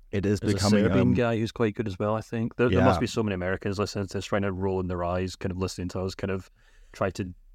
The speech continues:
Speaker 2: draw a dot or <laughs> try, try and s-, pull together some sort of idea of what the N B A is like,
Speaker 1: I'm sure
Speaker 2: but
Speaker 1: we'll hear it in the comments, Stefan. <laughs>
Speaker 2: My favorite team are the Springfield Isotopes, that's all I know.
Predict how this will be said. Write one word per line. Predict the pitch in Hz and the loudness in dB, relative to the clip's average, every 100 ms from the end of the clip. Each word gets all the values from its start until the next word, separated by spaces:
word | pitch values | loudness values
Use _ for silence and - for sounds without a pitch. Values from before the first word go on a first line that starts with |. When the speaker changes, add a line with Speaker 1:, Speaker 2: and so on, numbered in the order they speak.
| - - _ _ _ - - - | -20 -20 _ _ _ -20 -20 -16
Speaker 2:
draw | 98 117 110 | -2 2 4
a | 101 | 4
dot | 92 104 107 | 2 2 2
or | 110 95 - | 0 0 -10
<laughs> | - | -20
try, | - - - _ - - - - | -16 -16 -18 _ -12 -12 -12 -18
try | - - | -16 -10
and | 113 | -8
s-, | - - - _ _ _ _ 139 - | -8 -14 -20 _ _ _ _ -10 -10
pull | - 131 113 | 2 2 4
together | 113 104 104 | 4 4 2
some | 107 104 | 2 0
sort | 101 104 | 2 2
of | 98 | 4
idea | 98 95 104 | 2 2 0
of | 98 | 0
what | 104 104 | -2 -2
the | 95 | -2
N | 95 | -2
B | 98 | -2
A | |
is | 98 110 | -2 -2
like, | 104 107 | -2 0
Speaker 1:
I'm | 117 107 | 0 0
sure | 107 120 117 | 2 4 6
Speaker 2:
but | |
Speaker 1:
we'll | 110 | 4
hear | 104 107 104 | 4 4 4
it | 98 | 2
in | |
the | 95 | 0
comments, | 95 98 90 92 92 | 0 2 2 2 0
Stefan. | - 98 87 90 92 123 151 - - - - - | -2 -2 -2 -2 2 2 0 -8 -20 -20 -16 -14
<laughs> | 120 _ _ 147 - 143 - - 151 - 143 - _ _ _ _ _ _ _ - _ _ _ _ _ _ _ | -14 _ _ -10 -6 -6 -6 -8 -10 -8 -12 -12 _ _ _ _ _ _ _ -20 _ _ _ _ _ _ _
Speaker 2:
My | - 123 | 2 4
favorite | 131 131 123 | 6 6 6
team | - 117 113 | 4 2 4
are | 101 | 2
the | |
Springfield | 98 - 107 104 110 101 | 0 0 2 2 2 2
Isotopes, | 95 95 98 - 98 - | 2 0 -2 0 -2 0
that's | 98 - | -2 0
all | 92 | -2
I | 90 | -2
know. | 92 95 | -4 -6